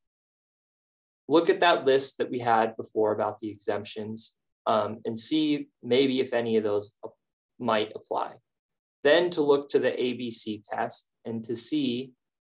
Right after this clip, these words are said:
can you meet every element of the A B C test? And we're gonna walk through that in a second with some examples. And then after that, i-,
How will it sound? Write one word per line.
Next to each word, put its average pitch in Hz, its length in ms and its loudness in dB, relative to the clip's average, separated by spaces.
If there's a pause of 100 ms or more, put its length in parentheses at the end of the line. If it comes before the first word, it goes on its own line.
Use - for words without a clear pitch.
(960)
can 160 280 4
you 156 140 0
meet 160 400 0
every 127 380 0
element 110 380 -2 (200)
of 113 180 -2
the 113 160 -2
A 107 100 -2
B 101 120 -16
C 107 260 -14
test? - 300 -20
And 107 80 -14
we're 117 140 -2
gonna 113 160 0
walk 117 360 4
through 117 200 -6
that 107 240 0
in 101 160 -10
a 95 40 -16
second 131 440 -8 (880)
with 110 180 2
some 107 240 -2
examples. 107 720 -4 (880)
And 156 80 4
then 165 120 6
after 190 380 6
that, 175 260 6
i-, 131 180 4